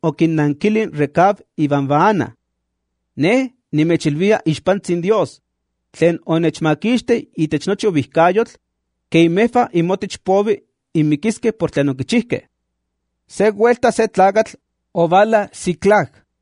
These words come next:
onechilviko ke Saúl uixpolivik. Okiyejyeko ke onechvalikili kuali tlahtoli, pero ne onikitski iva onikmikti. Yen yejón itlaxtavil tlen onikmakak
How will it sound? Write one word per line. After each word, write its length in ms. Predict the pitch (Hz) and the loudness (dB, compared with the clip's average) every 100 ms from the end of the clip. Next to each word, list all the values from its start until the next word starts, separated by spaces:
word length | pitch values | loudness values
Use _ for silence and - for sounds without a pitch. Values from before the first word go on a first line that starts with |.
| _ | _
onechilviko 640 | 147 165 165 143 160 233 240 | -2 0 0 0 -2 0 0
ke 160 | 196 | -2
Saúl 380 | 160 151 185 214 - | -2 0 0 -2 -6
uixpolivik. 560 | 151 147 - 156 156 - _ _ _ _ _ _ _ _ _ | -4 -4 0 0 0 -6 _ _ _ _ _ _ _ _ _
Okiyejyeko 680 | 170 160 165 165 196 240 269 | -4 -2 -2 0 2 0 0
ke 240 | - 196 - | -2 -2 -2
onechvalikili 920 | 151 156 - 143 143 143 190 214 220 | -2 -2 -2 -2 0 0 0 -2 -4
kuali 280 | - 175 170 | -2 -2 0
tlahtoli, 440 | 240 220 147 104 - _ _ _ _ _ _ _ | -2 -2 -6 -8 -14 _ _ _ _ _ _ _
pero 180 | 113 127 | -4 -2
ne 320 | 139 190 247 - _ | 0 0 -2 -10 _
onikitski 840 | 135 131 120 - 226 233 269 277 - | -4 -2 -4 -4 -4 -2 -6 -6 -6
iva 140 | 139 | -4
onikmikti. 560 | 123 113 165 - - - _ _ _ _ _ _ _ - 131 | -4 -4 -8 -8 -18 -20 _ _ _ _ _ _ _ -12 -2
Yen 180 | 220 254 | 0 0
yejón 400 | 240 - 208 220 | -2 0 -2 0
itlaxtavil 640 | 156 143 - 156 185 233 - _ _ | -4 -4 0 2 2 -2 -6 _ _
tlen 200 | - 165 | -4 -2
onikmakak 680 | 160 160 - 151 185 233 - | 0 -2 -2 -2 0 -2 -6